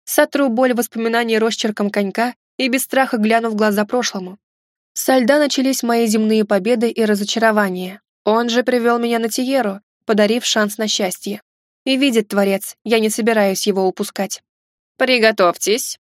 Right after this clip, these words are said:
Голос Мигеля ворвался в мои мысли, словно удар колокола, оглушая, разбивая очарование момента и возвращая в реальность. Видимо, Вселенная решила не ждать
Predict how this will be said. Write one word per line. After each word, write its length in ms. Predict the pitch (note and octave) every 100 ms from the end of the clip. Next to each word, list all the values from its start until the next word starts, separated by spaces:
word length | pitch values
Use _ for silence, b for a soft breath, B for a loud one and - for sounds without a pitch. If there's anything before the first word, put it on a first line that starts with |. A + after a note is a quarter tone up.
| _ _
Голос 440 | B3+ B3+ C4+ C4+ -
Мигеля 360 | A#3 B3 B3+
ворвался 480 | A#3 G#3+ A3+ A3+ A3
в 60 | G3+
мои 220 | G3 F#3+
мысли, 320 | F#3+ B3 B3+
словно 400 | - G#3+ G#3 G3+
удар 260 | G3 G#3+ G#3+
колокола, 560 | C4+ B3+ G#3 F#3+ F3+ - _ _ -
оглушая, 800 | G#3 G3+ G3 - G3+ G#3+ A3+ - _
разбивая 600 | B3+ B3 A3+ A#3+ B3+ C#4
очарование 760 | - A#3 A3+ G#3 G#3+ A3 G#3 G3+
момента 580 | G3 F#3 A3+ B3 B3 -
и 100 | A3
возвращая 640 | G#3 F#3+ F#3+ - G3+ G#3
в 60 | G3+
реальность. 640 | G3+ F#3+ F3+ F#3 - - - _ _ _ -
Видимо, 420 | B3+ B3+ C4 B3+
Вселенная 560 | - A#3 A3+ A3 A3+
решила 380 | A3+ A3 A#3+ A#3
не 140 | A3+ A3
ждать 400 | G3 G#3 B3+